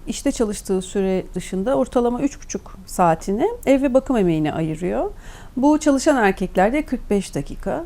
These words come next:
çalışmayan kadınlarda, e, beş saatin üzerinde. Evlilik üzerinden baktığımızda, yani evli veya çocuk, çünkü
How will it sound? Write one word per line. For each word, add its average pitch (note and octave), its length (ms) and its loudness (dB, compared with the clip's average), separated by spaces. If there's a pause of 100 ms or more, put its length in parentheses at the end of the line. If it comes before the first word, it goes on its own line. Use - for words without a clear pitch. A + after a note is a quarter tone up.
çalışmayan A#3 540 2
kadınlarda, E3 840 -2
e, F#3+ 380 -2
beş A#3 140 0
saatin D#3 400 0
üzerinde. B3+ 600 0 (440)
Evlilik C4+ 460 8
üzerinden G3+ 560 4 (380)
baktığımızda, E3 680 2
yani D3 280 2
evli F3+ 320 6
veya B3 300 10
çocuk, F#3 260 -2 (640)
çünkü - 220 2